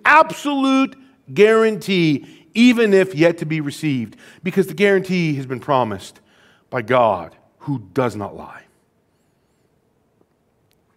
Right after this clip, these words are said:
A blessed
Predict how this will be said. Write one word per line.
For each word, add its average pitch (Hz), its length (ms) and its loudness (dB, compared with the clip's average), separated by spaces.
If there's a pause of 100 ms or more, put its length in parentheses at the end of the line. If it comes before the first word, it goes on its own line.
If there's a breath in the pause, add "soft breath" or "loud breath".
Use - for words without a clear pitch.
(1400)
A 123 80 -8
blessed 170 760 0